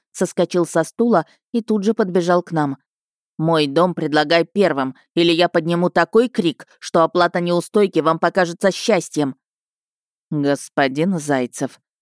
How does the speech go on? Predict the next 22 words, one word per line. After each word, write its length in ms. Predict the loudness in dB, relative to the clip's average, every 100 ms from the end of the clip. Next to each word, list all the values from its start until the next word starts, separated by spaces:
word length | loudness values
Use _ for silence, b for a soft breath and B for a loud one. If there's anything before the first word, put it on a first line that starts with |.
| -10
вы 240 | -2 0 0
думаете, 540 | 0 0 0 -2 -4
что 220 | -6 -6
криком 480 | -6 -4 -4 -2 -6
привлечете 640 | -4 -2 -2 0 -4 -4
постояльцев?» 800 | -6 -6 -2 0 0 -2 -4 -8 _ _ _ _ _ -6
Эльф 280 | -4 -4 -6
удивленно 500 | -2 -2 0 -2 -2
посмотрел 500 | -6 -4 -4 -2 -2
на 80 | -2
мужчину, 580 | -4 -6 -4 -2 -2 -4 b _
но 200 | -2 0
бумагу 460 | 0 0 0 -2 -2
взял. 440 | -2 0 0 -2 _ _ _ _ _ _ _ _ -6
Мы 200 | -2 -2
с 100 | -4
Харитоном 560 | -6 -2 -2 -2 -2 -4
потянулись 540 | -6 -4 -2 -2 -6
к 80 | -4
листкам 500 | -4 -4 -6 -2 -2
из 120 | -4
папки, 480 | -4 -6 _ -8